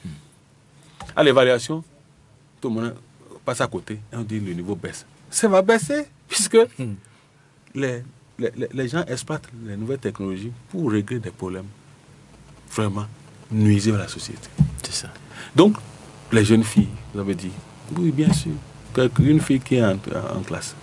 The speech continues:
Speaker 2: de terminale et qui
Speaker 1: Qui a
Speaker 2: reçoit
Speaker 1: un,
Speaker 2: des
Speaker 1: un,
Speaker 2: messages.
Speaker 1: qui a des portables de deux cent mille, deux cent mille, cinq cent mille.
Speaker 2: Des messages.
Speaker 1: Ouais.
Speaker 2: Elle s'occupe donc des messages. On est en train de faire le cours. Pendant qu'elle est en train de faire ça, le professeur lui-même est en train donc de s'occuper des messages. Donc,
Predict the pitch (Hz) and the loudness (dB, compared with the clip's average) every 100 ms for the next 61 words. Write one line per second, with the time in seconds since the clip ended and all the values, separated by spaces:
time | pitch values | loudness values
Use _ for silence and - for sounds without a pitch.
0 | - - - 110 92 82 - - - - | -16 -8 0 4 6 4 -2 -6 -8 -16
1 | - - 104 - 131 131 - - - - | -10 -2 0 2 0 0 -4 -14 -16 -18
2 | - - - - - 123 107 101 101 101 | -18 -18 -16 -6 4 6 8 6 6 6
3 | 123 123 117 104 107 107 - - - 110 | 8 8 8 8 4 2 -2 -4 -6 -4
4 | 110 95 104 104 110 101 101 101 113 104 | -2 -2 -2 -2 -2 0 0 0 0 -2
5 | 98 - 107 98 113 113 135 131 - 120 | 0 0 0 0 0 4 6 6 2 -2
6 | 98 - - - - - - 92 - - | -4 -12 -12 -12 -12 -14 -8 -8 -8 -8
7 | 117 143 113 113 110 92 95 - - - | -6 -4 -4 -6 -8 -12 -12 -6 -6 -6
8 | - - - - - - - - - - | -14 -20 -20 -20 -20 -20 -20 -20 -20 -20
9 | - 110 110 104 95 - - - - - | -14 -6 -6 -4 -8 -10 -14 -4 -4 -4
10 | - - - - - 113 131 139 135 120 | -14 -20 -20 -18 2 4 6 4 4 4
11 | 127 107 117 110 120 135 156 - - - | 6 4 2 2 0 0 -2 -8 -20 -16
12 | - 107 110 123 113 110 107 113 110 107 | -6 2 4 4 4 2 0 0 -2 -4
13 | 90 - 107 76 - - - - - 92 | -10 -4 -2 -2 -4 -10 -12 -14 -12 -8